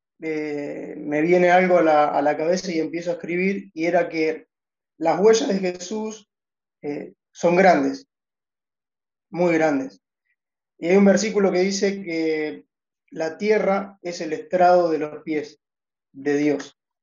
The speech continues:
Y quiere decir de la magnitud de su grandeza, o sea, los pies en la tierra y vos te imaginás dónde estará Dios, allá en el tercer cielo. Y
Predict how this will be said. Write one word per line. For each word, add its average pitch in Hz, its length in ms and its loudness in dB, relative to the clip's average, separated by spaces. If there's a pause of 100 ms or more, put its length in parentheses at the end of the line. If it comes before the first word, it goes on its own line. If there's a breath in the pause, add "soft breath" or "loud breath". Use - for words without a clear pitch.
(680)
Y 151 200 -8
quiere 180 200 4
decir 190 360 2
de 180 100 4
la 160 140 2
magnitud 156 520 0
de 165 60 2
su 151 140 -6
grandeza, 151 500 -2
o 139 60 -8
sea, 139 440 -8
los 139 260 -12
pies 175 540 -6
en 151 140 -8
la 147 180 -2
tierra 185 400 2
y 160 40 2
vos 165 180 0
te 165 80 -6
imaginás 156 440 -4
dónde 156 220 -2
estará 151 280 -4
Dios, 175 440 -2 (200)
allá - 260 -12
en 156 80 -4
el 147 80 -4
tercer 151 360 -6
cielo. 156 400 -4 (1200 soft breath)
Y 165 760 -4